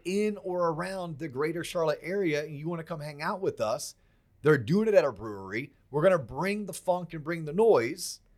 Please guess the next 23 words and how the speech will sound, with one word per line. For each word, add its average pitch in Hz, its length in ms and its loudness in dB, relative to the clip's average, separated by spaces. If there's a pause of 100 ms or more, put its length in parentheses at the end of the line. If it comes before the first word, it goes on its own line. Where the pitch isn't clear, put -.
(300)
and 147 180 0
then 170 140 0
we're 165 120 0
all 147 120 2
gonna 156 200 -8
hang 156 220 -10
out 180 200 -10
together 143 440 -4
and 156 80 -8
have, 147 180 -10
like, 147 180 -10
a 151 40 -10
celebratory 151 720 -6
getting 147 220 -12
to 143 60 -14
know 147 140 -12
you 156 340 -8 (340)
I 143 160 4
P 170 280 -4
A 180 180 0
if 135 140 -8
you're 165 100 -4
me. 180 240 -6